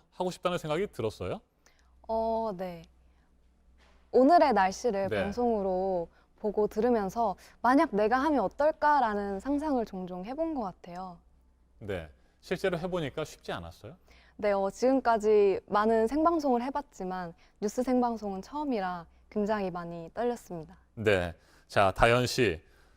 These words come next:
Speaker 1: 트와이스에서 포지션이 래퍼시잖아요. 네, 지난해 발표한 곡 필 스페셜이라는 곡이 있는데 저도 그 노래 참 좋아합니다.
Speaker 2: 아, 감사합니다.
Speaker 1: 그 노래 중에 날씨와 관련된 가사들이 있잖아요.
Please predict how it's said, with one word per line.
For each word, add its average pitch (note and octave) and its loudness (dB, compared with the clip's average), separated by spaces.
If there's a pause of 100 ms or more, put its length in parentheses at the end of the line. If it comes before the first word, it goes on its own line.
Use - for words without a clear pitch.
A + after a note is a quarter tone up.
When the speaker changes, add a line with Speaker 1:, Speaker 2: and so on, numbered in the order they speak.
Speaker 1:
트와이스에서 F#3 4
포지션이 G3+ -4
래퍼시잖아요. A2 -4 (680)
네, F2 -6 (1000)
지난해 C#3+ 4
발표한 C3 2
곡 A#2+ 2 (100)
필 F3 6
스페셜이라는 D#3+ 2
곡이 A#2+ -2
있는데 A2 -2
저도 D#3+ 0
그 - 0
노래 E3 2
참 D3+ -4
좋아합니다. A2 0
Speaker 2:
아, A3+ -8
감사합니다. G#3+ -2 (120)
Speaker 1:
그 F3+ 6
노래 D3 4
중에 C#3 -2
날씨와 A#2+ 2
관련된 D#3+ 0
가사들이 A#2+ -4
있잖아요. F#2 -10